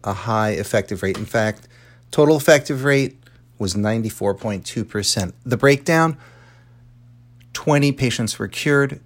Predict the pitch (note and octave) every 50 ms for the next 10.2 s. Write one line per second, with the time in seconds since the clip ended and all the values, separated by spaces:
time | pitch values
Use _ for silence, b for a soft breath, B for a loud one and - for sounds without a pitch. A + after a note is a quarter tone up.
0 | - - - - B2+ A#2+ A#2+ A2+ - - A#2 A2 G#2 G#2 - - - - A#2 G#2
1 | A2 A2+ A2 - A2 F2+ G2+ G2+ G2 - - G2+ F#2+ F2 - - G2 F#2 F#2 G2+
2 | - - - A#2+ A#2+ F#2+ - - - G2+ F2+ - G2+ F#2 - F2+ F2+ - - G2+
3 | F#2+ F2+ F#2 F#2+ F#2+ - - G2 F2 - - - - - - G2 F2+ E2+ - -
4 | E2 - - - - - G#2+ G2+ F2+ E2+ D2+ - G2+ F2 E2 F#2+ F#2+ F#2 F2+ -
5 | E2+ - F#2+ - - - - - - - - - - D#2+ D#2+ - - F#2 F#2 E2
6 | D#2 - - - - - - - - - A#2 G#2+ G2+ F#2+ - - E2+ - - F2+
7 | F2 E2+ - - - C#3+ C#3 C3 C3 B B B B B B B B - A2+ G#2+
8 | F#2+ A2 - - - G#2 F#2 - G#2+ F#2+ F2+ F2+ - - F#2 E2 D#2+ E2+ F#2 F2+
9 | - - - F#2 E2+ F2+ - - - - - B2 B2+ C#3+ D#3 C#3+ - - A2 G2
10 | F2+ G#2+ A#2